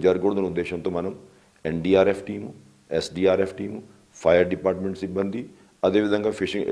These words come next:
ఫిషరీస్ డిపార్ట్‌మెంట్ నుంచి కూడా స్విమ్మర్స్, అంటే మొత్తం కలిపి దాదాపు నూట నలభై నాలుగు మంది వీళ్ళు కూడా సేవలు అందిస్తూ ఉంటారు. అంటే overall ఎక్కడా కూడా ఎటువంటి ఇబ్బంది లేకుండా,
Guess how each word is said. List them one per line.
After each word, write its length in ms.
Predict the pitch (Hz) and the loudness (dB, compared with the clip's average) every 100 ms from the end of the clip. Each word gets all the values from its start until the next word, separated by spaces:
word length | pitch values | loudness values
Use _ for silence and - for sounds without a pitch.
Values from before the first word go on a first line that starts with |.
| 90 | -4
ఫిషరీస్ 280 | 92 107 98 | -4 -2 0
డిపార్ట్‌మెంట్ 380 | 95 92 92 92 | 2 2 2 -2
నుంచి 180 | 87 92 | -4 -2
కూడా 120 | 101 107 | -2 -2
స్విమ్మర్స్, 380 | 85 87 85 - - | -4 -4 -4 -6 -12
అంటే 140 | 82 92 90 | -6 -4 -4
మొత్తం 220 | - 113 98 | -4 -4 -2
కలిపి 200 | 101 113 95 | -2 0 0
దాదాపు 300 | 90 95 95 90 90 | 2 2 0 -4 -4
నూట 160 | 90 98 92 | -2 -2 -2
నలభై 280 | 90 80 85 | -4 -4 -4
నాలుగు 220 | 87 80 85 | -4 -6 -4
మంది 220 | 92 113 123 - - - _ 76 | -4 -2 -2 -4 -14 -20 _ -2
వీళ్ళు 160 | 95 104 | 0 2
కూడా 120 | 113 110 | 2 4
సేవలు 260 | 95 90 82 | 4 4 2
అందిస్తూ 300 | 78 76 - 71 | -2 -8 -10 -12
ఉంటారు. 280 | 71 71 - - _ _ - | -10 -14 -16 -20 _ _ -8
అంటే 140 | 98 120 - | 4 4 6
overall 320 | 95 110 120 135 95 | 6 8 8 6 4
ఎక్కడా 240 | 95 113 117 | 2 4 4
కూడా 160 | 117 127 - 98 | 6 4 6 4
ఎటువంటి 600 | 101 107 110 107 - 135 - - _ _ - | 2 2 2 0 -2 -4 -4 -16 _ _ -8
ఇబ్బంది 280 | 90 101 92 92 | 0 0 4 4
లేకుండా, 320 | 92 98 | 4 0